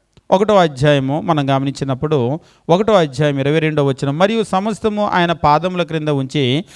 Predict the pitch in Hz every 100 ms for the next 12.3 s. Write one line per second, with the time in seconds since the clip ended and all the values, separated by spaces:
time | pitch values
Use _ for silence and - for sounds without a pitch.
0 | - - 180 233 233 220 214 190 180 170
1 | 160 135 165 - 143 180 208 196 180 135
2 | 160 170 151 151 196 202 180 165 151 190
3 | - 151 180 - 175 151 170 175 139 131
4 | - 120 120 110 95 - _ _ _ _
5 | - 143 196 214 202 156 151 180 - 151
6 | 180 196 190 156 147 170 - 151 160 180
7 | 170 156 139 131 127 135 120 113 147 190
8 | - - - 151 208 - 214 202 185 175
9 | 135 143 185 170 202 233 233 - 139 120
10 | 98 92 - _ _ - 156 143 185 226
11 | 208 139 151 190 - 165 208 - 156 180
12 | 165 113 98